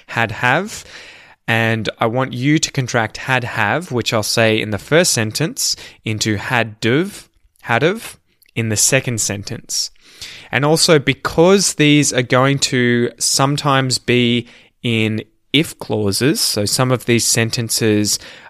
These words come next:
are going to be if clauses, so if I had have followed by something, something would have, um,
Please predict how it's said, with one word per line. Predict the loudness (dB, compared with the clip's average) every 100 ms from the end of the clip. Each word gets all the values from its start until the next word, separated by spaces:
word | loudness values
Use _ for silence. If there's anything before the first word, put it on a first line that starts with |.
| -4
are | 0
going | 2 2 2 0
to | -2
be | 0 2 2 -2 -6 -20 -20 _ _ -2
if | 0 -2
clauses, | 2 6 6 4 0 0 -2 -6 _
so | -2 0 2 0 0 -4 _ -2
if | -2 -2 -8 -18 _ _ _
I | 2 2
had | 0 0 0
have | 2 0 -4 -12 _
followed | -2 4 4 4
by | 2 2 2 0 -2 -6 _ -8
something, | -4 -4 -4 -4
something | -2 -4 -4 -6 -8 -10
would | -2 0 0
have, | 0 0 0 -4 -14 -20 _ _ -20 -20 -16 -4
um, | 0 0 -2